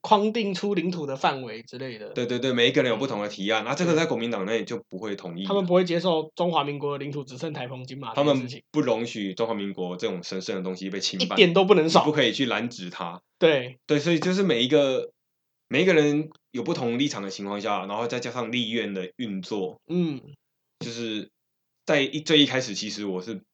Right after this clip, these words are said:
Speaker 2: 抱持比较悲观的态度。
Speaker 1: 哦。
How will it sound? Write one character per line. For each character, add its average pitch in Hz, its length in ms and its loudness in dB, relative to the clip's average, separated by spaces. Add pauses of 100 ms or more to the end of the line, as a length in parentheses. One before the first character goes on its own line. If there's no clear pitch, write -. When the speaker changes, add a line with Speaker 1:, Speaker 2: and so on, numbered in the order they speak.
(100)
Speaker 2:
抱 113 160 -2
持 - 180 -10
比 87 60 -10
较 104 120 -4
悲 98 240 -6
观 92 220 -6
的 90 80 -6
态 92 240 -6
度。 87 260 -10 (480)
Speaker 1:
哦。 156 960 -6